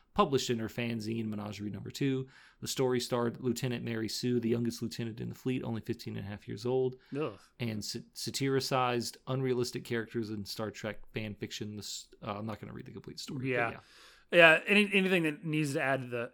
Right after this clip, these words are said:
Speaker 2: "and a half," I know exactly where it's coming from. So we, we
Speaker 1: <laughs>
Speaker 2: good. We good.
Speaker 1: Again, you, you said it.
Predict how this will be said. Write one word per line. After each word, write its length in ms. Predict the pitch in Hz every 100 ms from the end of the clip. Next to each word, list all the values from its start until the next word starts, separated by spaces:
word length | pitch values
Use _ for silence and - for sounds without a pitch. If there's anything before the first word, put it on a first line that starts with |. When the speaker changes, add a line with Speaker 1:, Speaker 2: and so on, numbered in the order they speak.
| -
Speaker 2:
"and 220 | 165 143
a 80 | 131
half," 420 | 120 131 107 - -
I 80 | 127
know 140 | 127
exactly 420 | 117 120 113 120
where 120 | 113 120
it's 140 | -
coming 220 | 127 113
from. 280 | - - -
So 180 | - -
we, 200 | 185 127
we 200 | - 135
Speaker 1:
<laughs> 0 |
Speaker 2:
good. 260 | 131 113 107 - - - 120
We 100 | 117
good. 220 | 110 - -
Speaker 1:
Again, 460 | 151 147 165 165 151
you, 100 | 143 143
you 100 | 139
said 220 | 135 131
it. 180 | 131